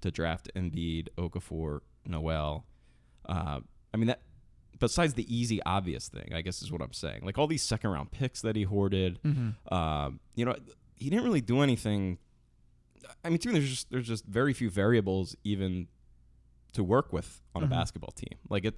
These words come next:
Speaker 1: and, and that was kind of the whole point of the process. It was more about calling a spade a spade
Speaker 2: Mm-hmm.
Speaker 1: than anything complex and intricate like Billy Beane. You know, I mean, Bill, put it this way.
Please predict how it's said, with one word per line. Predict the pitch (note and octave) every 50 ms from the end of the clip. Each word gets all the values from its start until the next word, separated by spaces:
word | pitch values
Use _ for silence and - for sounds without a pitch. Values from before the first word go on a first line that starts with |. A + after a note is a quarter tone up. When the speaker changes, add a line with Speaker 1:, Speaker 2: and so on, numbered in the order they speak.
| -
Speaker 1:
and, | A2+ A2+ - -
and | B2 B2
that | A#2+
was | A#2+ A#2
kind | - - C3 A#2+
of | G#2+
the | G#2
whole | F#2+ A2 F#2+
point | - - A2+ G#2+ G2
of | F2
the | - -
process. | - C#3+ C#3 C3+ - G#2+ F#2 F2 - - - - - - - - - - - - - - _ - _ - - - - -
It | - - B2
was | C3 C3 A#2+
more | C3 C3+ C3+
about | A#2+ G#2+ G2 -
calling | - A#2+ A2+ G#2 F#2+
a | F2
spade | - - - G#2 G2 F#2+ -
a |
spade | - - - - A#2+ A#2 A2 G#2+ G2+ F#2+ F2+ F2 G2 - - -
Speaker 2:
Mm-hmm. | - D3+
Speaker 1:
than | C#3+ G#2 G2 F#2 F2+ F2 F2 F2+ - - _ _ _ _ _ _ - - - _ _ _ _ - - - _ _ _ -
anything | A2+ A2+ A2+ A2 - G#2+ G2 F#2+ F#2 E2+ D#2+ - _ _ -
complex | - - - G2+ G2 - - - G2 F#2 - -
and | F2
intricate | C#2 G#2 G#2 - F#2+ - F2+ E2 -
like | E2+ F2 -
Billy | G2+ F#2+ F#2+ F2+
Beane. | F2 - F2+ F2+ F2+ F2+ F2+ F2 F2 E2+ - -
You | - B2+
know, | A#2
I | B2
mean, | C#3 C3 B2
Bill, | E3+ F3+ -
put | A2+ - - G#3+
it | E3+
this | - -
way. | F2+ C#2 D2+